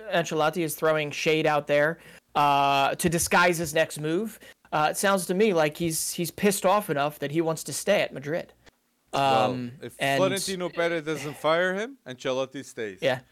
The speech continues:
Speaker 2: But, uh, n-,
Speaker 1: Yeah,
Speaker 2: like,
Speaker 1: well.
Speaker 2: what,
Speaker 1: Mm.
Speaker 2: what this Champions League, uh, game with Man City showed, like, Pep Guardiola is one of the greatest managers in the game. It's true.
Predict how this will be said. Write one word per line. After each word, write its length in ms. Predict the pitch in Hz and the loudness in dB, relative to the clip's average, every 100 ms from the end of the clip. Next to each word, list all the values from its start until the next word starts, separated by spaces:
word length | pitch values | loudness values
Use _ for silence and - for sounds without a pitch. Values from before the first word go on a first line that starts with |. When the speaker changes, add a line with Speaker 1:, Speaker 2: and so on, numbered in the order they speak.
| _ _ | _ _
Speaker 2:
But, 240 | 226 196 190 | 2 2 -4
uh, 40 | 208 | -6
n-, 80 | - - | -6 -4
Speaker 1:
Yeah, 100 | 147 | 4
Speaker 2:
like, 220 | 226 202 | 4 2
Speaker 1:
well. 120 | - 208 | -2 -2
Speaker 2:
what, 120 | 226 - - - | -2 -6 -16 -6
Speaker 1:
Mm. 120 | 240 | -4
Speaker 2:
what 160 | 208 | -4
this 220 | 247 311 - | -4 -8 -4
Champions 540 | 269 254 214 202 131 | 0 0 -2 -8 -6
League, 360 | 135 123 110 - - | -6 -6 -8 -14 -4
uh, 180 | 143 135 | -2 0
game 280 | 127 151 | 0 -2
with 140 | 147 139 | -2 -4
Man 220 | 156 156 | -4 -6
City 340 | - 147 - | -8 -12 -12
showed, 400 | 123 - 117 110 110 _ _ _ | -16 -6 -4 -4 -8 _ _ _
like, 260 | 156 156 - | -6 -6 -2
Pep 180 | 240 | -4
Guardiola 440 | - 208 160 175 165 | 0 0 2 0 0
is 80 | 151 | -2
one 140 | 143 | -6
of 100 | 135 | -6
the 60 | 120 | -8
greatest 480 | 110 110 104 104 113 | -6 -6 -6 -12 -10
managers 480 | 107 104 104 104 | -10 -10 -16 -16
in 80 | 110 | -14
the 100 | 98 | -14
game. 300 | 87 90 92 _ | -10 -12 -12 _
It's 180 | 196 - | -10 -8
true. 400 | - 247 196 | -6 -2 -2